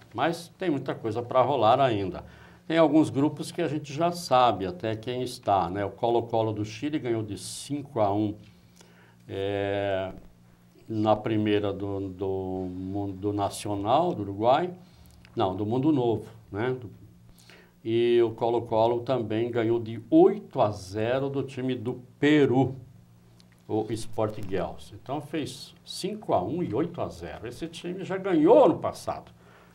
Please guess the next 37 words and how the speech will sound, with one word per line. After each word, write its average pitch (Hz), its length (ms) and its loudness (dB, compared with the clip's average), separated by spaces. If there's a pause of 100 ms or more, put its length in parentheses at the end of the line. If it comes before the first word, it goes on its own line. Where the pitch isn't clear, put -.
e 143 160 0
é 127 80 6
o 135 140 2
líder, 117 540 -2
esse 117 200 -4
aqui 127 240 -4
já 139 220 0
tá 139 260 4
confirmado. 101 800 -2
Então 180 280 -6 (300)
nós 170 140 -2
vamos 185 160 0
acompanhar 175 640 2
aí 131 300 2
tudo 202 420 -2 (340)
até 127 300 -4
a 127 60 2
próxima 123 640 -2
quarta-feira, 127 1040 2
dia 107 260 -2
cinco, 160 420 -4
quando 139 200 -6
vamos 117 240 -6
ter 113 180 0
as 113 140 -4
finais. 95 480 -6 (320)
São 156 260 2
os - 220 -4 (120)
três 233 360 2
primeiros 135 760 0
de 107 80 -10
cada 101 320 -2
grupo 151 560 -4
e 160 160 0
o 208 80 8
melhor 180 480 4
segundo. 127 760 -4